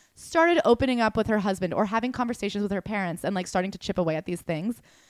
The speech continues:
she was like, "I think I should open up more. I'm now gonna have a platform where I tell people what to do with their lives because I've never thought about my own."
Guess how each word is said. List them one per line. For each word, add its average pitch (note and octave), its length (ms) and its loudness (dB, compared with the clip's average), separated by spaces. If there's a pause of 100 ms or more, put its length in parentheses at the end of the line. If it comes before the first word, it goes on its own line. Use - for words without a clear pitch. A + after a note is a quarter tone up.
(120)
she - 160 -4
was A#3 120 6
like, G3 280 -2
"I D4 120 6
think F4+ 120 2
I E4+ 40 4
should A#3+ 140 2
open A3 200 4
up F#3+ 140 0
more. E3 260 -2 (220)
I'm A3 140 0
now D#4 220 2
gonna C#4 180 -2
have A#3 100 -2
a G3 60 -2
platform G#3 680 -4
where G#3+ 140 0
I F3 100 0
tell B3+ 240 4
people A3 280 2
what G3 180 2
to A3+ 80 -6
do F#3+ 120 2
with F#3 140 0
their F3+ 220 2
lives E3 400 -2
because G#3 240 -4
I've G#3+ 140 2
never A3 180 -4
thought F#3+ 180 -2
about F#3 160 -2
my E3 140 -8
own." F3+ 300 -4